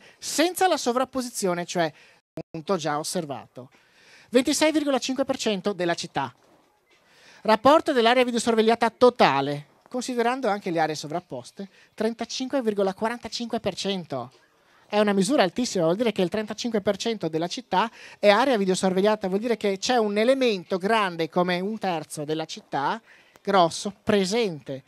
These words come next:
Telecamere per chilometro quadrato centro storico, sei virgola seicentoventisei, più di New York.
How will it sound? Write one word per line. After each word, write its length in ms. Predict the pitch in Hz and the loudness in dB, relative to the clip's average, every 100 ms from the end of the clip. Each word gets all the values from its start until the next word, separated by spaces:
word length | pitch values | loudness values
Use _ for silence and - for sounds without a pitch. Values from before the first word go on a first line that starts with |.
| _ _ _ _ _ - - _ | _ _ _ _ _ -20 -20 _
Telecamere 540 | 240 247 277 330 339 | 2 4 4 4 2
per 120 | 254 | 0
chilometro 400 | 220 226 254 233 | 2 2 2 0
quadrato 380 | 208 190 208 208 | -2 0 -2 -2
centro 300 | 214 196 196 | -6 -6 -6
storico, 400 | - 202 220 254 | 0 0 0 -4
sei 200 | - 214 | -2 -2
virgola 280 | 226 220 233 | -2 -2 -4
seicentoventisei, 960 | 202 202 196 208 214 - 151 143 139 - | -4 -6 -4 -4 -4 -4 -2 -2 -4 -6
più 140 | 214 | -6
di 80 | 233 | -2
New 100 | 214 | 0
York. 460 | 156 123 - - | 0 0 -8 -20